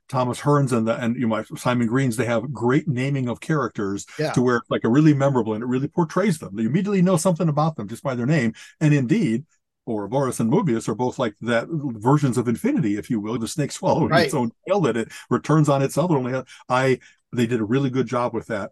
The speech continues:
Speaker 1: And one of the wonderful things about the ser-, series was that they had a-, all kinds of, I'm thinking how to say this, the, they took their time showing things like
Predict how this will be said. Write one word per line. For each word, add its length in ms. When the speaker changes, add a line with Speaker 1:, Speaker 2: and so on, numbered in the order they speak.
Speaker 1:
And 320
one 260
of 60
the 60
wonderful 280
things 180
about 200
the 80
ser-, 220
series 340
was 180
that 140
they 260
had 320
a-, 20
all 300
kinds 300
of, 220
I'm 60
thinking 160
how 80
to 60
say 180
this, 240
the, 380
they 220
took 300
their 200
time 600
showing 560
things 400
like 280